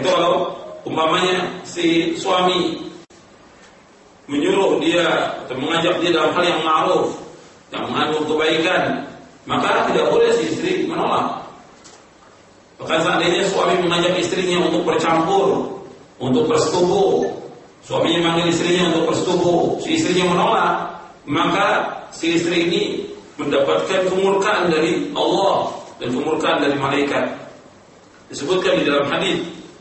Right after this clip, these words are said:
"Idza da'a ar-rajulu imra'atahu ila firashihi, fa abat an taji'a, fa bata ghadbana 'alayha, la'anathu al-ma-, la'anatha al-malaikatu hat-, la'anathu al-ma-,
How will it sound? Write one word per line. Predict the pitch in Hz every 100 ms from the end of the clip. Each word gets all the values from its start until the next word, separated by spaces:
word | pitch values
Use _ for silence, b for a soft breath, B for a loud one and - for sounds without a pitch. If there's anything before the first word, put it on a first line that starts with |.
| - - - - - - - - - -
"Idza | 151 160 160 160
da'a | 196 180 -
ar-rajulu | 180 185 175 165 160 160
imra'atahu | 151 160 160 - - 151 156 151
ila | 147 -
firashihi, | - 139 135 170 160 147 139 127 123 - - - - - - - - - -
fa | 160 196 196
abat | 196 196 180
an | 175
taji'a, | 175 160 - - 151 143 127 123 - - - - -
fa | 131 131
bata | 160 170 160 151
ghadbana | 147 151 151 160 160
'alayha, | 151 160 165 160 143 143
la'anathu | 160 165 165 160 156
al-ma-, | 156 147 143 143 147
la'anatha | 165 170 175 175 160
al-malaikatu | 160 151 160 170 175 170 156
hat-, | - - - - -
la'anathu | 143 160 185 165
al-ma-, | 165 160